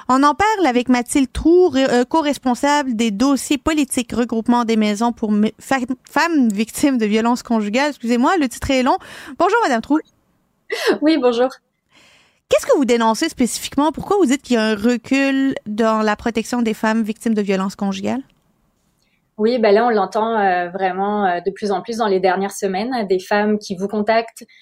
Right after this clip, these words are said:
Speaker 2: nous, des femmes qui nous contactent déjà depuis, euh, plusieurs années, qui nous disent que, euh, elles sont victimes de violences conjugales, elles ont trouvé le courage de dénoncer.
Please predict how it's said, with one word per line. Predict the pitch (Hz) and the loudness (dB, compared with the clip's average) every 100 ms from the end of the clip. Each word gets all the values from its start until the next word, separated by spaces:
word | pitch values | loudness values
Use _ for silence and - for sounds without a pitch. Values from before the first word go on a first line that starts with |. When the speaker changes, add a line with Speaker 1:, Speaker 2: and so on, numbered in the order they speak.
| _ | _
Speaker 2:
nous, | 214 214 | 0 4
des | 202 | 4
femmes | 196 214 214 | 4 2 0
qui | 208 | 0
nous | 202 | -2
contactent | 202 208 202 214 208 | -2 -2 0 0 2
déjà | 190 196 202 | 2 2 2
depuis, | 202 - 208 208 | 0 -2 0 2
euh, | 185 175 | 2 -2
plusieurs | 175 208 190 196 196 | -4 -4 0 0 2
années, | 196 190 214 240 240 _ _ - | 0 0 -2 -4 -8 _ _ -14
qui | - 226 | -4 0
nous | 220 | 2
disent | 196 202 226 - | 0 -2 -6 -6
que, | - 214 214 220 | 2 4 4 2
euh, | - | -2
elles | 196 185 180 180 | 0 2 0 -2
sont | - | -4
victimes | 226 220 214 | -4 -4 -2
de | 208 | 0
violences | 202 196 202 | 2 0 -2
conjugales, | - 202 202 196 190 220 226 - | -4 -4 -2 -2 -2 -4 -10 -4
elles | 196 185 | -2 0
ont | 208 | -2
trouvé | - 226 226 | -2 0 2
le | 254 | 2
courage | 254 240 214 208 | 0 0 2 2
de | 208 | 0
dénoncer. | 196 202 196 190 - 208 | 0 0 -2 -2 -2 -2